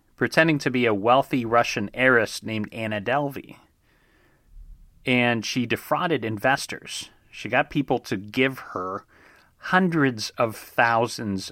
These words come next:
of dollars just on the promise that her Russian parents would pay her back one day, I guess. And, okay, so Anna was born in a suburb of Moscow.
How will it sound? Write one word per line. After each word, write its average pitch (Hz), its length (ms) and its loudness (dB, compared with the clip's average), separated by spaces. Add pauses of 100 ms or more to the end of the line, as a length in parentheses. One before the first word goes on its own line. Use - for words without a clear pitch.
of 98 320 -2
dollars 101 800 0 (520)
just 127 260 0
on 120 100 4
the 110 60 -4
promise 107 480 2
that 101 320 0 (840)
her 104 440 4 (120)
Russian 107 400 2
parents 104 360 -2
would - 120 -8
pay 104 160 -2
her 92 100 -4
back 104 300 -2
one 180 140 0
day, 190 180 2
I 190 60 0
guess. 208 360 -2 (2250)
And, 127 400 0 (340)
okay, 131 240 0
so - 260 -2
Anna 190 240 6
was 151 160 2
born 151 280 4
in 117 220 0
a 120 120 -4
suburb 123 400 2
of 101 180 -8
Moscow. - 640 -6